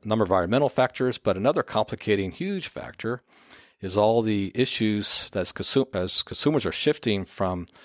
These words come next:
red meat towards fish because of its health benefits. At the same time, we're increasingly becoming aware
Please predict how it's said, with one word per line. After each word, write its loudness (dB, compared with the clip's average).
red 4
meat -2
towards 0
fish 0
because -6
of -2
its -2
health 0
benefits. -2
At -12
the -2
same 0
time, -2
we're 6
increasingly 0
becoming -2
aware 4